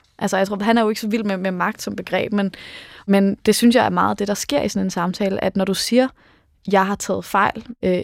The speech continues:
eller "Jeg er ikke så rationel, som jeg selv tror. Jeg har også påvirket af følelser. Jeg er også påvirket af min egen historie, af mine egne erfaringer,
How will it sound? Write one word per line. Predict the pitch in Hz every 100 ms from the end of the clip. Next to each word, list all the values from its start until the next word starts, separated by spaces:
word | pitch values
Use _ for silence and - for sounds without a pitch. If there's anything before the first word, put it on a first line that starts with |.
| -
eller | 190
"Jeg | 196 180
er |
ikke | 202
så | -
rationel, | 196 185 190 220 202 185
som | 180
jeg | 175
selv | - 208 -
tror. | - 190 190
Jeg | 196 196
har | 196
også | 196 -
påvirket | - 185 196 190
af | 175
følelser. | - 180 180 190 202
Jeg | 190
er |
også | 196 -
påvirket | - 190 190 196 180
af | 175
min | 175
egen | 175 190
historie, | 190 - 196 -
af | 185
mine | 180 190
egne | 190
erfaringer, | 196 - 185 202 190